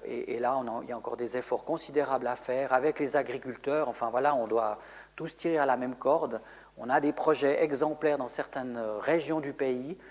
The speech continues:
mais c'est, quand on se balade, on ne voit pas encore vraiment cette diversité.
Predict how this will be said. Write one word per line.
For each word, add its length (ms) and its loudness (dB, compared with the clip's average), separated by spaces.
mais 220 -4
c'est, 400 -4
quand 180 -2
on 80 0
se 80 -6
balade, 380 6
on 60 -2
ne 40 -4
voit 160 0
pas 80 2
encore 400 2
vraiment 300 -4
cette 360 -8
diversité. 680 -8